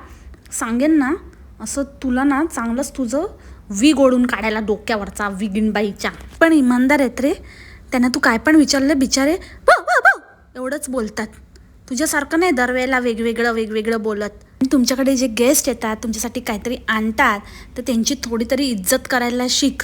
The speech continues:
नाहीतर आहे ना, तू त्यांची बेइज्जती केली ना, तर मग मी आहे इथे बसलेली, समजलं? "सबका, सबका बदला लेगी ये गॉसिप गर्ल." काय होतं ते? एखाद्या माणसाला ना त्याचं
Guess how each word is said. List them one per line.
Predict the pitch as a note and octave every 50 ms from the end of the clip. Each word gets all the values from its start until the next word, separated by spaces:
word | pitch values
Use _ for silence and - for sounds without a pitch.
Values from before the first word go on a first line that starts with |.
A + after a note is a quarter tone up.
| - - - - - - - - - - - - - - - - - -
नाहीतर | - A3+ - C#4 C#4+
आहे | D4+ D#4
ना, | D4 D#4+
तू | D#4 - C#4+ C#4+ D#4+
त्यांची | D4+ E4+ D#4 B3+ B3+ B3 - E4 E4+ F4 D#4+ C4+
बेइज्जती | A3+ B3 C4+ C4+ A3 B3 D4+ C#4+ - E4
केली | - F4 D#4+ D4+ D#4+ E4+
ना, | F4 E4 D#4+ F#4+ - - - - - - - -
तर | C#4+ C#4+
मग | C#4+ D4+ E4+ E4+ - - - - -
मी | C4 C#4 D4+ E4+
आहे | E4+ D4+ D#4+ E4+
इथे | D#4 - -
बसलेली, | A#3+ G#3 A3+ - - - G#3+ G#3 G3 G3+ G3+ G3 - - - - - - - - - - -
समजलं? | C4 C4 D4 C#4+ C#4 C4 D4 G#4 - - - -
"सबका, | - C4 - - - - - - B3
सबका | A#3 - - A#3+ - - - F4 E4
बदला | B3+ C#4 B3+ B3+ B3 A#3+ A#3
लेगी | A#3 A3+ A3 G3+ G3 G#3+
ये | A3 G#3+ G#3 G3+ G3+ - - - - - - - - G#3+
गॉसिप | G#3+ G#3 - - A3 F#3 - A3+
गर्ल." | A3 A3 G#3+ - - - -
काय | C#4+ C#4 E4
होतं | G4+ G#4+ G#4 G4+ F4+
ते? | - - F4 F#4+ F#4 - - - - - - - - - - - -
एखाद्या | B3+ C4 - D#4+ E4+ F4+ F#4+
माणसाला | F#4+ E4 B3+ B3 A#3+ B3 - D4 D4+ E4 E4+
ना | E4+ D#4+ E4
त्याचं | D#4+ E4 C4 A3 - -